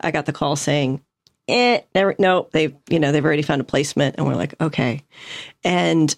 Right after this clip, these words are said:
uh, so we're just kind of a little disappointed just that it had happened so many times. And then, um, late that night, like eleven o'clock, we get a call from the same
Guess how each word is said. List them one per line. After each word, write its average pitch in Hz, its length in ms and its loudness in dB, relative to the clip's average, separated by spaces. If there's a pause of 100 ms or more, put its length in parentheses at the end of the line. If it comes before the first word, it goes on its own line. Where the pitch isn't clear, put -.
uh, - 420 -2 (140)
so - 160 2
we're 262 200 2
just 262 240 0
kind 403 140 2
of 392 140 4
a - 20 6
little 247 320 2 (380)
disappointed 214 640 2
just - 260 -2
that 180 120 2
it 185 100 2
had 196 100 2
happened 175 380 0
so 147 160 0
many 165 180 0
times. 151 460 -2 (600)
And 190 160 4
then, 190 440 4
um, 160 520 0 (380)
late 185 460 2
that 185 220 0
night, 170 480 -2
like 151 160 -2
eleven 160 360 0
o'clock, - 460 -4
we 160 80 0
get 156 140 0
a 147 40 -4
call 151 240 -4
from 151 200 -2
the 147 60 -2
same 143 400 0